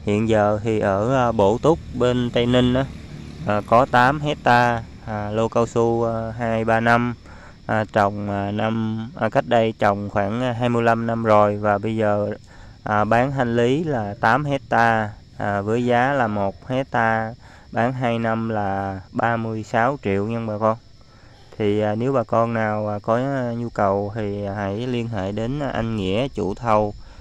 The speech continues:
Số điện thoại là không chín bảy bảy không chín hai chín sáu chín nha. Chúng tôi nhắc lại là tám hecta,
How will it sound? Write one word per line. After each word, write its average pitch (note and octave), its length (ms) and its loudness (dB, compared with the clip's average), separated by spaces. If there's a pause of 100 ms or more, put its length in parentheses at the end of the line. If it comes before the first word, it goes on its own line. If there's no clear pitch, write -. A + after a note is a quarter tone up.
(140)
Số C3+ 180 -4
điện G#2+ 180 0
thoại G#2+ 260 0
là G#2+ 160 -4
không A#2 500 -4
chín D3 380 -4 (480)
bảy G2+ 200 2
bảy A2 400 -2 (180)
không A#2 320 -4
chín B2 300 -4
hai A#2 320 -4
chín B2+ 240 -4
sáu B2 220 0
chín C#3 300 0
nha. C#3 160 2 (300)
Chúng B2 80 -4
tôi A#2+ 280 -2
nhắc B2+ 220 -6
lại G#2 240 0
là G#2 220 -2 (320)
tám C3+ 340 4
hecta, B2 640 4